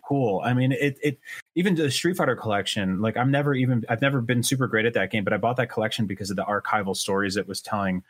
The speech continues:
sort of under the hood. Um, I'm such a geek for that stuff, and I wish they had included that here, 'cause I feel like this is such a great time to reflect on the, on the history and the creation and the lineage of this franchise and, and this character, and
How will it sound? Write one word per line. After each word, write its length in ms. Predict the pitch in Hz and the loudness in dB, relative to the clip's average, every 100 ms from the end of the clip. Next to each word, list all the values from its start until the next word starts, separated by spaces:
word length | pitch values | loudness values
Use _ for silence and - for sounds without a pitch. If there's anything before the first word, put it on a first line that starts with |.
| - - | -16 -8
sort 180 | - 104 | -4 -2
of 80 | |
under 220 | 101 107 95 | 0 -2 -2
the 120 | 92 | -2
hood. 400 | 113 107 92 95 _ _ _ | 0 2 0 -4 _ _ _
Um, 380 | 101 92 90 - _ _ _ | -2 0 0 -4 _ _ _
I'm 100 | 127 | 0
such 200 | 127 147 | 0 0
a 40 | |
geek 220 | 139 123 123 | 2 0 2
for 80 | |
that 160 | 135 110 | 0 0
stuff, 220 | - 110 | 0 0
and 80 | 113 | 0
I 80 | 107 | 0
wish 420 | 104 110 123 - | 0 2 2 2
they 120 | 127 | 0
had 120 | 117 | 0
included 400 | 113 101 117 110 | 0 0 -2 0
that 160 | 101 98 | 0 0
here, 180 | 95 98 | 0 -2
'cause 200 | 101 95 | -2 -4
I 60 | |
feel 180 | 101 120 | -2 0
like 160 | 113 101 | 0 0
this 160 | 110 | -2
is 120 | 110 - | 0 0
such 200 | 113 123 | 0 -2
a 20 | |
great 420 | 110 107 107 104 | -2 0 2 0
time 520 | - 107 107 104 95 - - _ | -2 0 0 0 -2 -8 -20 _
to 100 | - | -2
reflect 600 | 104 95 113 110 - - - _ _ _ | 0 0 2 0 0 -8 -10 _ _ _
on 220 | 107 104 | -2 2
the, 160 | 98 95 117 | 2 0 0
on 80 | |
the 100 | 110 | 0
history 380 | 101 143 - 147 | 2 0 0 0
and 80 | 127 | 2
the 40 | 120 | 0
creation 500 | - 113 120 - 113 | 0 2 2 0 0
and 100 | 104 | 0
the 60 | |
lineage 400 | 98 107 110 101 | 0 2 2 2
of 120 | 95 92 | -2 -2
this 120 | 95 | -4
franchise 680 | - 98 107 - 95 92 92 | -2 -2 -2 0 0 0 -2
and, 120 | 92 | -2
and 180 | 101 98 | -2 -2
this 100 | 95 | -2
character, 500 | - 98 107 - 87 | -2 -2 -2 -2 -2
and 240 | 87 87 | -2 -4